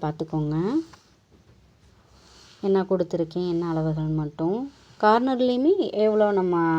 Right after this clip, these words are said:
கொடுத்தா பெண்டு வருங்கிறதையும் நான் மார்க் பண்ணியிருக்கேன். அதுக்கப்புறம் ஃப்ரண்ட் பீஸை வந்து கட் பண்றோம். கட் பண்ணதுக்கப்புறம் இந்த பீசஸ் எல்லாமே வந்து மே துணியோட வச்சு நம்ம கட்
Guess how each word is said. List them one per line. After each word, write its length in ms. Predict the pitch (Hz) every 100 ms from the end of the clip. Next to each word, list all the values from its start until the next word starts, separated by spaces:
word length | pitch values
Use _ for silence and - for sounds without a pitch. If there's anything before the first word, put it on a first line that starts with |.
| 156 160 - - - -
கொடுத்தா 440 | 170 214 196 196 226
பெண்டு 280 | 196 196 185
வருங்கிறதையும் 580 | 185 190 180 175 330
நான் 140 | 381 196
மார்க் 300 | 165 156 -
பண்ணியிருக்கேன். 480 | 156 151 147 - 156 - - _ _ _ - _ _ _ - - -
அதுக்கப்புறம் 640 | - 180 175 170 196 285 370 - - - _ - _ _ _ _ - _ _ _ _ _ _ _ _ _ _ _ -
ஃப்ரண்ட் 240 | 214 196 190
பீஸை 260 | 196 196
வந்து 220 | 190 180
கட் 220 | 196 165 160
பண்றோம். 480 | 170 170 160 165 233 311 - _ _ _ _ _ _ _ _ _ _ _ _ _ _ _ _ _ _ _ _ _ _
கட் 220 | - 220 226
பண்ணதுக்கப்புறம் 760 | 233 214 196 190 190 220 277 381 -
இந்த 200 | - 214 214
பீசஸ் 320 | 220 220 208
எல்லாமே 560 | 190 175 180 185 208 233
வந்து 300 | 185 202 233
மே 240 | 208 208
துணியோட 540 | 208 190 175 170 196
வச்சு 300 | 196 160 240
நம்ம 220 | 226 175 170
கட் 260 | 165 160